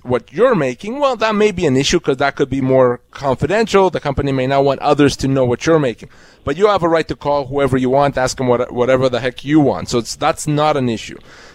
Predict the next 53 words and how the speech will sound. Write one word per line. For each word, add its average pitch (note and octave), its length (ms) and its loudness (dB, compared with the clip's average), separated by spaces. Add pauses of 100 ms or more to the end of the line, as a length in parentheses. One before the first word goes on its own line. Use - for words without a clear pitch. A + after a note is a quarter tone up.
(160)
The, D3+ 120 2 (100)
so C#3+ 200 0
you D#3 140 -2
were F3+ 120 2
suspended. D#3+ 540 -4
You D#3 80 -2
should C#3+ 260 -2
not F3+ 300 2
have D3+ 160 -2
been B2 160 0
suspended. A2 720 -4 (460)
The, D#3 80 4
the, C#3+ 280 0
the, C3 440 0 (160)
that F#3+ 260 0
I F#3 80 -4
can E3+ 160 -8
tell D#3+ 180 -4
you D#3 160 -4
with C#3 360 0
one D#3 200 2
hundred D3+ 240 0
percent, C#3+ 380 0
that's D#3 200 -2
the C#3 200 -8
easy D3 260 -2
part. F#2+ 300 0
The, B2 200 -4 (400)
the D3+ 80 -6
kind E3 200 -2
of D3 80 0
the D3 80 -2
more C#3+ 220 0
tricky A#3+ 400 -6
part C3 340 -2
is, C3 240 -6
well, D3 160 0
what E3 200 2
do E3+ 80 -8
you D3 140 -10
do D#3+ 400 0
about G#2+ 280 -2
it? A2 100 -12 (200)
Given G#3+ 260 0
the G3 80 0
fact E3 280 0
we're C#3 100 -2
talking C3 440 -4
one C#3+ 220 2
day C3+ 180 2
suspension, B2+ 640 -2 (240)
yes, D3+ 320 0
you D3 120 -8